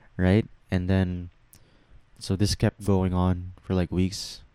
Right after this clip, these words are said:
Um, probably one of the reasons why I wasn't able to record another, another shit. I'm sorry. I'll try to be more consistent. Um,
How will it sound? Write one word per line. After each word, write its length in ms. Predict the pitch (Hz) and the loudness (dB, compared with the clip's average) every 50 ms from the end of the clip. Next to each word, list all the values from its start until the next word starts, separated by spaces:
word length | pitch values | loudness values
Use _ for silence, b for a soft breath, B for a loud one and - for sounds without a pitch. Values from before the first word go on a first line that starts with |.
| _ - - - | _ -18 -6 -2
Um, 320 | 95 90 85 85 87 90 - | -2 -2 0 -2 -4 -4 -2
probably 320 | 92 101 101 98 104 101 | 0 0 2 2 2 4
one 180 | 92 95 95 92 | 4 4 4 2
of 60 | 90 | 2
the 100 | 95 92 | 2 2
reasons 320 | 92 92 87 87 82 82 | 2 2 0 -2 -2 -2
why 200 | 90 85 87 90 | 0 0 0 2
I 40 | 87 | 0
wasn't 300 | 87 87 85 87 87 87 | 0 -2 -2 -4 -4 -4
able 220 | 87 87 - 92 | -4 -4 -6 -10
to 260 | 87 - 90 87 82 - - | -10 -10 -10 -10 -12 -10 -12
record 480 | 98 - - - 95 82 87 80 - - | -12 -12 -10 -8 -8 -8 -8 -10 -10 -12
another, 560 | - 90 92 87 80 85 85 82 82 82 98 - - _ _ _ _ _ _ _ _ _ - - - - - - - - | -6 -2 -2 0 0 2 0 0 0 -2 -6 -10 -14 _ _ _ _ _ _ _ _ _ -20 -20 -20 -20 -20 -20 -6 -4
another 320 | 98 92 90 85 82 85 80 | 0 0 0 0 0 -2 -4
shit. 300 | - - - 87 80 - _ _ _ - 143 135 - | -4 -4 -2 -2 -2 -2 _ _ _ -20 -18 -16 -14
I'm 140 | - 92 90 | -14 -12 -8
sorry. 400 | - 82 85 85 82 82 82 87 - - | -6 -4 -2 0 0 -2 -4 -6 -8 -10
I'll 100 | 82 - | -8 -6
try 180 | - 87 87 | -4 -2 -2
to 80 | 90 87 | -2 -2
be 100 | 82 90 | -2 -2
more 160 | 85 85 85 | -2 -2 -4
consistent. 640 | - 85 78 - - - - - 80 - - - B B B B B B B B B B B B B B B B - - | -4 -6 -6 -6 -8 -8 -6 -8 -8 -8 -8 -16 B B B B B B B B B B B B B B B B -10 0
Um, 680 | - 90 87 87 87 87 87 87 87 87 85 85 87 90 | 4 4 6 6 6 4 4 2 0 -2 -6 -8 -10 -14